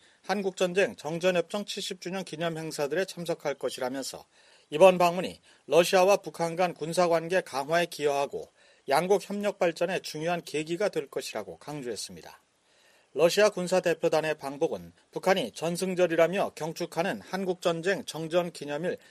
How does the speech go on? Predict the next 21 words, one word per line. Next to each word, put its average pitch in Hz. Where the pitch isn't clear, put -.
칠십 -
주년을 170
맞아 143
이루어졌습니다. 113
쇼이구 196
장관은 180
이십칠 165
일 196
개최될 165
것으로 151
보이는 147
북한군의 180
전승절 175
기념 175
열병식에 160
참석하고 151
김정은 185
국무위원장과도 156
만날 151
것으로 147
예상됩니다. 113